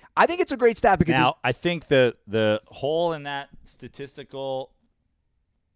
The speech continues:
Speaker 2: you know, thing, the, the thing that would make it, make it an anomaly is that this, uh, they do have three, like, I would like to see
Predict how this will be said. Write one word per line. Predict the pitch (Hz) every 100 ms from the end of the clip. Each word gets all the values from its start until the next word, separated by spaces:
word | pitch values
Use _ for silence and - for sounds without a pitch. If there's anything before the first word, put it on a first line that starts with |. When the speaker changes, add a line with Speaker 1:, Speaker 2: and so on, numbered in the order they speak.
| _ _ _
Speaker 2:
you | 113 123
know, | 107 101
thing, | - 120 139
the, | 107 104
the | 107
thing | 101 127
that | 117
would | 110
make | 113 120
it, | 117
make | 113 107
it | 110
an |
anomaly | 101 98 104 123 135 135 135 - - -
is | 113
that | 135 120 - _ _ _ _ _ _ -
this, | 120 226 - -
uh, | 160
they | 170 165 208 160
do | 175
have | 165 147
three, | - - 156 165 170 147
like, | 147 127 - - _ _ _ _ _ _ _ _ _ 135
I | 156
would | 165
like | 196 -
to | 196
see | - 180 165 156 151 147